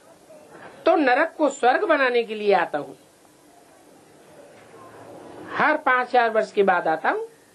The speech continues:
कई बच्चे लिखते हैं, "बाबा, हमको वो खुशी नहीं रहती है,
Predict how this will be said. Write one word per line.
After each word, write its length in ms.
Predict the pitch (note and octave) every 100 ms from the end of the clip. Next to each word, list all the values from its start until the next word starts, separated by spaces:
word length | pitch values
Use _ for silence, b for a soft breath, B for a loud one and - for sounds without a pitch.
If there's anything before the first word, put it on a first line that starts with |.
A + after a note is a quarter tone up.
| _ _ - - - - - - - - D#4 - - - - - - - - - - - - - - - -
कई 140 | G3+
बच्चे 300 | G#3+ G#3+ A3+
लिखते 420 | A3+ A3+ - A#3
हैं, 320 | A3+ A3+ G#3+ - - - - - - - - - - - - - - E3+
"बाबा, 300 | F3+ G3 A3
हमको 440 | F#3+ G3 A3+ A#3+
वो 160 | G#3+ G3
खुशी 400 | - E3 A#3 A#3
नहीं 200 | A#3+ B3
रहती 360 | B3 B3 C4
है, 440 | B3+ B3 B3 A#3+